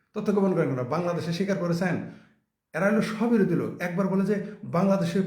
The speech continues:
কোনো নারী নির্যাতন হয় না, বাংলাদেশে সংখ্যালঘু নির্যাতন হয় না, বাংলাদেশের একেবারে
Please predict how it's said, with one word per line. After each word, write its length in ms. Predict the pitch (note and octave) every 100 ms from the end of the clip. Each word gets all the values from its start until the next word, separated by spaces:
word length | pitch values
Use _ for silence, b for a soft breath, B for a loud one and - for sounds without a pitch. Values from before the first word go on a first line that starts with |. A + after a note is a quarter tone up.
| -
কোনো 560 | A#3 A#3+ A#3 A#3 - - E3+
নারী 180 | F3
নির্যাতন 420 | E3+ E3 D#3 D#3 C#3
হয় 160 | C3+
না, 120 | C#3+ D3 B B B
বাংলাদেশে 520 | B2 E3+ F3+ E3 F3
সংখ্যালঘু 440 | E3 E3+ E3 D#3 D#3
নির্যাতন 380 | D3+ C#3+ C#3+ C3+
হয় 100 | C3+
না, 140 | C#3 B B -
বাংলাদেশের 680 | F#3+ F#3+ D#3 E3 F3+ F#3
একেবারে 500 | F3+ - F#3+ F3+ F3+